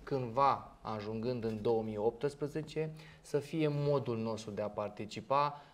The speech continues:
la marele eveniment România o sută. Așa am plecat.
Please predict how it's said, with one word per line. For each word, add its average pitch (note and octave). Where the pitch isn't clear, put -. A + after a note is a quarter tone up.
la B2
marele A#2+
eveniment A2+
România A2
o A2
sută. G#2
Așa D3+
am F#3
plecat. F3+